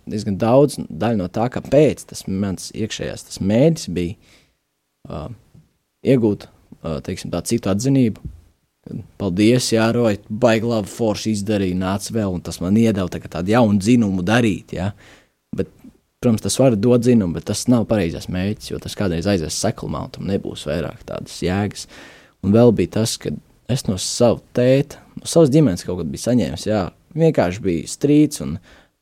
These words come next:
kaut kur bija tādi vārdi, kad es pirms triem, es trīs, pirms trīs gadiem aptuveni neko baigi daudz nedarīju vasarā, sēdēju telefonā arī, varbūt tā bija, un tad tētis teica: "Tak beidz darīt, sēdēt telefonā, tak nāc kaut ko palīdz, dari."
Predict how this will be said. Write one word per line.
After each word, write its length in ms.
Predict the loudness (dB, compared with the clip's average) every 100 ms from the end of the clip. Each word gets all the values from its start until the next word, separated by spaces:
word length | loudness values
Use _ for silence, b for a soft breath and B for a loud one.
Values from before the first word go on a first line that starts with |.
| -6
kaut 140 | -6 -4
kur 80 | -4
bija 140 | -4
tādi 180 | -4 0
vārdi, 380 | 2 2 0 -6
kad 140 | -12 -10
es 80 | -6
pirms 200 | -6 -4
triem, 240 | 0 2 0 -6 -18
es 120 | -8
trīs, 140 | -6 -4
pirms 360 | -4 -4 -4 0
trīs 220 | 2 4
gadiem 320 | 4 6 4 2
aptuveni 380 | -2 -2 -2
neko 160 | -2 -4
baigi 220 | -2 -2 -2
daudz 160 | 0
nedarīju 400 | 2 2 2 0
vasarā, 420 | 0 -2 -2 -2 -4 b b b -8
sēdēju 360 | -4 -4 -2 0
telefonā 440 | 0 0 -2 0
arī, 140 | -2 -6
varbūt 260 | -8 -6 -4
tā 80 | -2
bija, 180 | 0 0
un 60 | -2
tad 120 | -10 -4
tētis 320 | -2 -2 -4
teica: 240 | -6 -6 -6
"Tak 100 | 2
beidz 200 | 2 4
darīt, 280 | 0 0 -2 -4
sēdēt 360 | 0 0 0 0
telefonā, 420 | 0 -2 -10 -8
tak 160 | -8 0
nāc 240 | 0 0
kaut 160 | -4 -8
ko 80 | 0 2
palīdz, 360 | 2 0 -4
dari." 280 | -2 -2